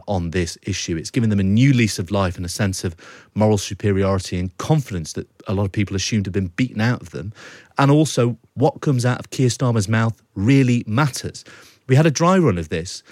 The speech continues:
when, uh, uh, in September, Keir Starmer, if you remember, appeared on the B B C and said, it might have been earlier than September, but a couple of months ago, Keir Starmer appeared on the B B C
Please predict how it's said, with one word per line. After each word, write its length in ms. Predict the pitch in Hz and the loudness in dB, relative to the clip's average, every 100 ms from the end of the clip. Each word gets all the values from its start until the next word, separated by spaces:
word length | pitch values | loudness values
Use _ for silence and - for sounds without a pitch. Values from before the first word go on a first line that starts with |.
| - - - | -20 -20 0
when, 420 | 117 113 107 107 - _ _ | 4 4 2 -2 -8 _ _
uh, 160 | 98 95 - _ | -4 -4 -6 _
uh, 120 | 92 - - | -10 -10 -2
in 140 | 120 | -2
September, 560 | 95 117 - 147 147 165 | 0 -4 -2 0 2 0
Keir 220 | - 139 | 0 2
Starmer, 400 | 120 - 113 110 | 2 0 0 0
if 120 | 123 | -2
you 120 | 107 104 | 0 2
remember, 400 | 101 95 95 95 _ _ _ _ _ | 2 0 -2 -4 _ _ _ _ _
appeared 340 | - 131 113 98 120 | -4 2 2 2 0
on 120 | 113 | 0
the 60 | |
B 160 | 101 101 | 2 0
B 140 | 92 | 0
C 380 | 87 - 82 113 - - - - _ - | -4 -4 -4 -6 -8 -20 -20 -20 _ -2
and 220 | 107 107 | 0 2
said, 420 | - 107 95 95 - | 2 2 2 0 -4
it 100 | 104 | -6
might 120 | 107 | -2
have 60 | 117 | 0
been 100 | 98 | 2
earlier 240 | 107 101 | 2 0
than 100 | 87 | -2
September, 500 | 90 - - 90 82 | -6 -8 -6 -6 -4
but 160 | 98 113 | -4 -4
a 40 | |
couple 240 | 120 165 160 | -2 0 0
of 40 | |
months 240 | 117 113 - | 0 0 -2
ago, 200 | 95 90 | -6 -2
Keir 180 | 123 | -2
Starmer 300 | 104 - 95 | -2 -2 -2
appeared 280 | 90 - 139 | -2 0 2
on 80 | 123 | 2
the 80 | 98 | 0
B 140 | 101 | -2
B 140 | 85 85 | -4 -6
C 320 | - 80 | -6 -6